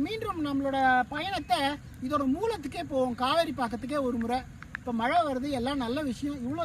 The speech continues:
இயற்கையா இருக்கு. நீங்களும் உங்க ஃபேமிலியை கூட்டிட்டு வாங்க, கூவம் நதியை காமிங்க,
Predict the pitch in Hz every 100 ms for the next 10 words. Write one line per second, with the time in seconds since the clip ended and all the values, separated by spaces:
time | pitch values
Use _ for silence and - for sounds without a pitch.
0 | 269 285 294 370 302 233 269 311 - -
1 | - 294 427 427 339 262 277 330 370 330
2 | 233 269 262 262 233 220 302 - - -
3 | - 403 392 330 269 240 247 254 262 233